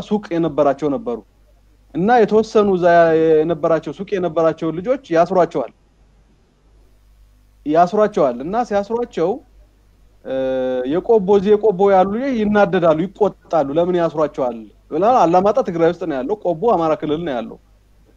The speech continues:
ያስሩና ይናደዱና አንድ ቀን ነው ሁለት ቀን መንገድ ዘግተዋል ቆቦ ላይ። ከዛ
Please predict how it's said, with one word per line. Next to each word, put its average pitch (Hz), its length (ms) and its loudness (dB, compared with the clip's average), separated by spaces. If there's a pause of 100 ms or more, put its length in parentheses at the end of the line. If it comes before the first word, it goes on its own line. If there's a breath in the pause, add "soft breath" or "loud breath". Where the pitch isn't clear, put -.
(720)
ያስሩና 254 540 2
ይናደዱና 233 680 2 (180)
አንድ 202 200 -2
ቀን 240 160 -2
ነው 240 100 -2
ሁለት 202 240 -2
ቀን 254 220 -4
መንገድ 190 320 -2
ዘግተዋል 165 400 0
ቆቦ 143 300 -6
ላይ። 123 140 -6 (1800)
ከዛ 262 180 4